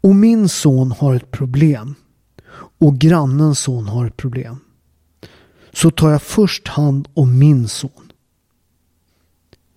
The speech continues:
Hur kan vi skicka liksom miljarder i bistånd?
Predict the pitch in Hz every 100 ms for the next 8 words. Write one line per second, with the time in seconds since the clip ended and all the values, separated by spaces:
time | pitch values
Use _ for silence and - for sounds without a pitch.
0 | _ _ _ _ _ _ _ _ _ _
1 | _ _ _ _ _ - - 262 185 156
2 | - - - - - - - - _ -
3 | _ _ _ - - - - - - 208
4 | - - 139 139 147 165 170 - 302 160
5 | 180 180 170 202 214 202 180 175 156 156
6 | 143 _ _ _ _ - 151 147 156 127
7 | - 131 120 147